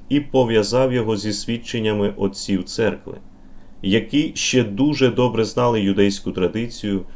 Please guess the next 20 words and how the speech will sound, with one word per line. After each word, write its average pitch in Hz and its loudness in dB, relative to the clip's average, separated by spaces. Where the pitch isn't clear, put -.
і 127 6
бачили 131 4
її 113 0
по-новому 104 2
в 113 -8
християнському 98 -2
контексті. - -6
Свято 110 6
Куренів – 120 0
Виявляє 123 6
ту 147 2
саму 127 2
тривимірність, 120 0
яка, 113 6
як 135 4
ми 131 4
вже 131 2
могли 117 0
бачити 110 2
раніше, 101 0